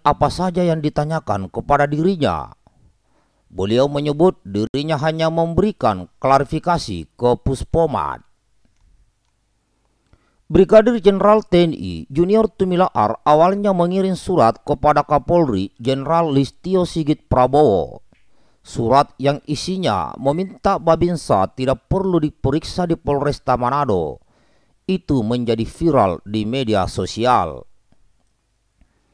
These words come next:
Brigadir Jenderal T N I Junior Tumilaar awalnya mengatakan ada Babinsa yang mendampingi warga bernama Ari Tahiru umur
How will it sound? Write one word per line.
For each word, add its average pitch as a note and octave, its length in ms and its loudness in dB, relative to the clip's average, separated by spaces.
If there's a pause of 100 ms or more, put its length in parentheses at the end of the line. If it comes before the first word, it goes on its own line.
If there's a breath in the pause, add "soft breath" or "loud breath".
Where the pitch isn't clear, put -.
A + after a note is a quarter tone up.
(440)
Brigadir G#3+ 560 4
Jenderal G3 400 4
T G3 240 4
N G#3+ 40 2
I G#3 40 0
Junior F#3+ 400 0
Tumilaar D#3+ 800 2
awalnya G3 480 4
mengatakan D#3 880 -2 (400)
ada B2 320 4
Babinsa F#3 480 0
yang F3+ 160 2
mendampingi F3+ 600 0
warga B2 680 0 (160)
bernama C#3 800 -2
Ari C3 640 0
Tahiru D#3 640 -2
umur E3 320 -2